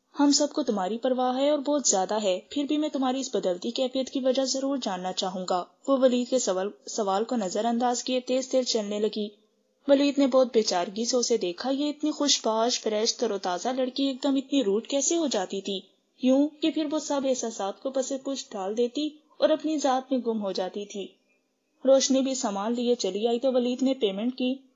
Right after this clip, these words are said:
और फिर वो तीनों गाड़ी में आ बैठे थे। रोशनी फ्रंट सीट पर थी जबकि अना पिछली सीट पर। रोशनी उससे मुसलसल बातें कर रही थी जबकि वो बस हूं हाँ में जवाब दे रही थी। गाड़ी में बैठकर वलीद ने अना के चेहरे को फोकस करते बैक पे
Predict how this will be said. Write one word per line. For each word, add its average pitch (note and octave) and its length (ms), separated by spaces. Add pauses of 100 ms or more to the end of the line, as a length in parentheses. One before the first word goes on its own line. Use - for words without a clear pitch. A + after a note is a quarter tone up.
(280)
और D4 120
फिर D4+ 160
वो D4+ 120
तीनों C4+ 380
गाड़ी G3+ 240
में G#3+ 120
आ F#3 120
बैठे F#3 380
थे। F#3 100 (260)
रोशनी B3 440
फ्रंट G#3+ 220
सीट B3 240
पर A#3+ 120
थी C4 160
जबकि C#4 300
अना C4+ 220
पिछली A3+ 400
सीट F#3 240
पर। F#3 220 (260)
रोशनी C4 340
उससे C4 220
मुसलसल G3+ 500
बातें G3+ 380
कर A#3+ 140
रही B3 120
थी C4 180
जबकि C#4 280
वो C4+ 140
बस C4 300
हूं C4 240
हाँ A3+ 640
में B3+ 100
जवाब F#3+ 380
दे F#3+ 120
रही F#3 140
थी। - 260 (1700)
गाड़ी C4+ 300
में D4 140
बैठकर A#3 360
वलीद G#3+ 340
ने A#3+ 80
अना G3 220
के B3+ 140
चेहरे B3 240
को C4 120
फोकस A#3 380
करते B3+ 300
बैक A#3 300
पे C4 160